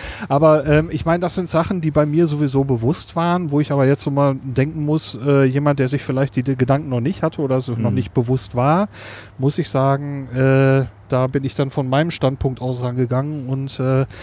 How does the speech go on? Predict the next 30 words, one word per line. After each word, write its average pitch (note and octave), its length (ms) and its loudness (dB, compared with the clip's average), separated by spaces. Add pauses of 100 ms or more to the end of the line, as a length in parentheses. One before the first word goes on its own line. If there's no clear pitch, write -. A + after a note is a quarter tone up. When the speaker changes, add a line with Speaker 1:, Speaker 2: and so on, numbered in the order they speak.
(380)
Speaker 1:
äh, C#3 380 4
das C#3 160 -2
kann D3+ 180 0
anderen D#3+ 320 -2
Menschen D3+ 300 -2
durchaus C#3 460 -2
weiterhelfen. A#2+ 760 0 (720)
Äh, C#3 240 4
den D3 200 0
Faktor D#3 420 -2
Arbeitswelten E3+ 1000 0
der C3+ 160 2
Zukunft, A3 840 0
äh, E3 540 2
waren D#3 180 0
jetzt F3 200 -4
so D#3+ 180 0
Exponate, D#3 1600 0
äh, - 40 0
dabei, C#3 380 0
die C#3+ 120 -4
mir C#3 220 0
eigentlich D3 300 -6
ganz C3+ 240 -2
gut D3+ 160 -8
gefallen E3 360 -2
haben. D#3 160 -2
Das D3 180 -4
mit C#3+ 140 -2
der, C3+ 220 2